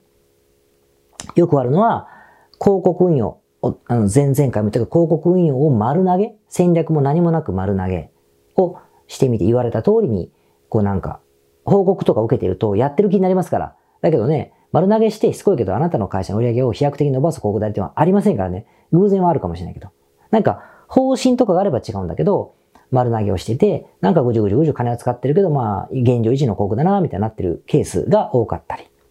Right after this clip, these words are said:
とかね。もしくは、えっと、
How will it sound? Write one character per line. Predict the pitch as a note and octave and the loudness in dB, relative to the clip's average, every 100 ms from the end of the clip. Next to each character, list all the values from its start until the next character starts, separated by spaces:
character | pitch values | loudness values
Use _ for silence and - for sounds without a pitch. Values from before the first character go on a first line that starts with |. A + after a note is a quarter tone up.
| _ _ _ - | _ _ _ -2
と | - | 0
か | |
ね。 | G3 - - _ _ - | 0 -2 -12 _ _ -4
も | B2 | -2
し | - | 0
く | B3 | 0
は、 | G3+ G#2+ - - - - - | 0 -4 -14 -20 -20 -8 -6
え | |
っ | |
と、 | A2 F2+ - - - _ | -2 -2 -4 -8 -12 _